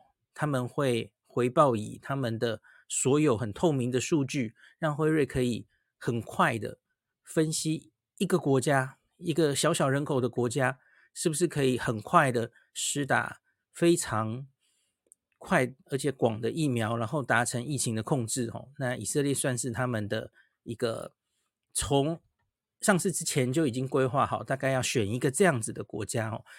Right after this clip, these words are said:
他这，这里，这章也有提到。好，大概就这样子。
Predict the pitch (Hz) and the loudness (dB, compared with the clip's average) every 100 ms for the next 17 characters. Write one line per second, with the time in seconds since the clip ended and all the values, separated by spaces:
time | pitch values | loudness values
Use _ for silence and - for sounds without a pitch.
0 | - - 139 - 135 117 - - 135 117 | -16 -6 -4 0 2 2 0 -2 -2 -2
1 | - - 139 120 123 120 110 - - - | -6 -2 -2 0 0 0 -2 -2 -4 0
2 | 120 - - - _ _ _ _ _ _ | -2 -2 -18 -20 _ _ _ _ _ _
3 | _ _ _ _ _ _ _ - 151 - | _ _ _ _ _ _ _ -2 0 4
4 | 214 208 190 165 165 170 156 139 156 139 | 4 6 4 4 4 6 6 4 2 0
5 | 107 - | -2 -8